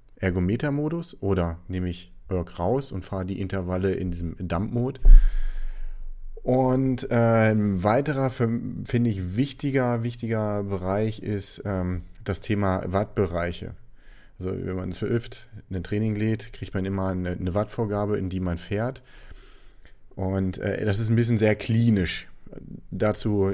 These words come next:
später dann noch mehr, was ich da, dazu meine. Dann, welche Umgebungsfaktoren sind eigentlich, ja, zu betrachten, wenn ich mein, mein Radtraining auf der Rolle allgemein mache und, ähm,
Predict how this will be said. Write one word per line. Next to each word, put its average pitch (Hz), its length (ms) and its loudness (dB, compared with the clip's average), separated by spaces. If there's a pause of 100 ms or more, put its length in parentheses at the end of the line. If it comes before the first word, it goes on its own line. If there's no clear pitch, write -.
später 98 340 -4
dann 95 100 -2
noch 87 100 -4
mehr, 95 200 -2
was 87 140 -6
ich 92 100 -10
da, 85 220 -6
dazu 87 420 -10
meine. 82 340 -8 (640)
Dann, 98 400 -2
welche 104 240 0
Umgebungsfaktoren 104 1080 -2
sind 107 360 -4
eigentlich, 110 880 -6
ja, 98 260 -2
zu 95 120 -10
betrachten, 95 500 -6
wenn 90 120 -4
ich 87 120 -8
mein, 87 240 -6
mein 85 140 -6
Radtraining 92 480 -4
auf 87 100 -6
der 90 120 -2
Rolle 95 280 2
allgemein 90 420 0
mache 110 420 -2
und, 87 440 -8
ähm, 87 360 -8